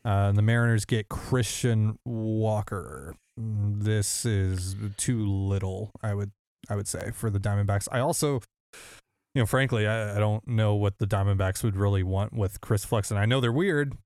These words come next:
I know the Diamondbacks are really weird, so maybe they would want Chris Flexen, but I, I just, I,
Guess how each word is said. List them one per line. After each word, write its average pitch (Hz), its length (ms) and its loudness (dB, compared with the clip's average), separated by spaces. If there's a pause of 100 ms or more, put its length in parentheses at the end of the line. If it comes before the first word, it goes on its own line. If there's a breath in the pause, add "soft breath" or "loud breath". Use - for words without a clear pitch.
(200)
I 135 100 2
know 127 220 6
the 131 100 2
Diamondbacks 143 440 4
are 160 40 0
really 165 200 2
weird, 165 360 2
so 156 120 4
maybe 196 240 4
they 185 120 4
would 147 220 2
want 127 320 0
Chris 143 220 2
Flexen, 131 460 2
but 110 320 2
I, 113 400 2
I 113 40 4
just, 107 260 0
I, 110 200 2